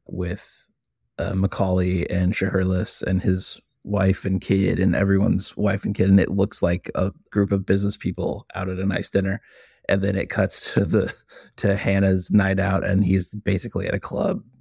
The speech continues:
grinding on his wife. Uh, <laughs>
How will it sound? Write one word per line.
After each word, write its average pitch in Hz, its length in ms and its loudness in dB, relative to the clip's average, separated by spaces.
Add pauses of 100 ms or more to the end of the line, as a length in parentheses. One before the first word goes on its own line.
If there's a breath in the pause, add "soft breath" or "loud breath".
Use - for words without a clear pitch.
(120)
grinding 101 420 4
on 98 140 2
his 95 360 -2 (120)
wife. 101 440 2 (680 soft breath)
Uh, - 320 -4 (120)
<laughs> - 100 -12